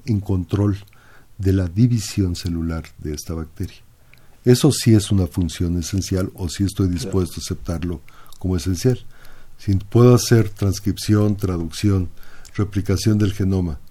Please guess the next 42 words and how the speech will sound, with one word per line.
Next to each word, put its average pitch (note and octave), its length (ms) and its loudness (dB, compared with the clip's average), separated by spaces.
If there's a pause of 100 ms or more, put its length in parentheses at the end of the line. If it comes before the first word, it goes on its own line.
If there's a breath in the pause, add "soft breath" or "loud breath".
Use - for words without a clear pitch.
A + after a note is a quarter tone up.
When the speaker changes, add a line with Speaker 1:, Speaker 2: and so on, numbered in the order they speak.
(120)
Speaker 1:
pero F#2+ 220 0
no G#2+ 240 4
puedo G#2 340 4
dividirme F#2 540 0
y F2 40 -6
generar F2 440 -4 (380 soft breath)
nuevas G2 300 0
células, F2 480 -2 (260 soft breath)
estoy - 200 -2
perdiendo G2 460 2
algo F#2 240 -2
que - 80 -4
es D#2+ 140 -4
básico E2+ 420 -6
para D2 220 -8
la D#2 100 -6
vida. G2+ 220 -4
Speaker 2:
Me G2+ 160 -4
voy F#2+ 160 -6
a - 20 -10
extinguir. G#2+ 380 -8 (260)
Speaker 1:
Sí. A2 220 -4 (240)
Speaker 2:
Tan G2 160 -16
sencillo A2 480 -14
como G2 240 -12
el E2+ 80 -18
tiempo A2+ 460 -14 (260)
te - 100 -16
come. - 200 -8 (160)
Speaker 1:
Sí. - 160 -16 (640 soft breath)
Speaker 2:
O - 120 -10
sea, G#2+ 140 -8
eso C3 240 -10
nos B2 200 -8
lleva A#2+ 220 -8
a A#2 40 -8
una A2+ 180 -8
situación A2+ 640 -12 (720 soft breath)
de, G2+ 160 -8 (160)
de, G2 80 -14
de F2+ 640 -14
lo E2+ 80 -14